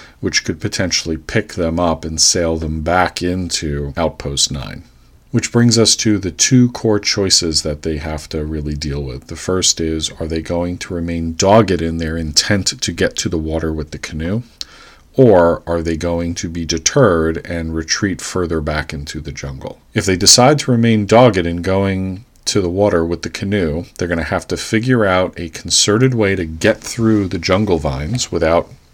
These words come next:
anyone getting overly damaged, getting themselves through or around the pirates that are hunting for them, and then stealth their way to the water. If they get in the water and are spotted by one of the pirate ships,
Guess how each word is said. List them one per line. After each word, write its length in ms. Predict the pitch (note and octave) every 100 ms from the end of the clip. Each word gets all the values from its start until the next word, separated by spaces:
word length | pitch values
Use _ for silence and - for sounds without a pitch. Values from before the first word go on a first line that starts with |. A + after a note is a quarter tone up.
| -
anyone 340 | F2+ F2 D#2+ D#2
getting 280 | E2 D#2 D#2
overly 320 | D#2 D2 D2+
damaged, 580 | E2+ D#2+ C2 B1+ - - - - - - _
getting 300 | G#2+ A2+ A#2
themselves 640 | G#2 F#2+ - F2+ F2 -
through 460 | - - A2 B2 B2
or 240 | - G#2
around 520 | F#2 E2+ F#2+ F#2 F2 E2+
the 100 | E2
pirates 520 | - B2 F2 E2 -
that 100 | E2
are 80 | D2+
hunting 360 | C#3 C3 F#2+
for 220 | D2+ E2 D#2
them, 220 | D#2 D2+ - -
and 200 | - F2+
then 180 | F2 E2+
stealth 640 | - - - C#3 D3+ D3
their 180 | - E2
way 220 | E2 E2+
to 100 | E2
the 100 | D#2
water. 520 | D#2 F#2+ F2+ C#2 - -
If 160 | - -
they 100 | F#2
get 380 | E2+ G2+ C#3 D3+
in 140 | D#3+
the 100 | E3
water 520 | D#3 E3+ A2+ D#2+ D#2+ - - - - - - -
and 200 | F#2 E2+
are 80 | D#2+
spotted 640 | - - - E3+ A#2 E2
by 160 | E2+ F2
one 220 | F2+ F#2+
of 80 | F2+
the 60 |
pirate 380 | - E3 G2+ D2+
ships, 460 | - D2+ D2+ -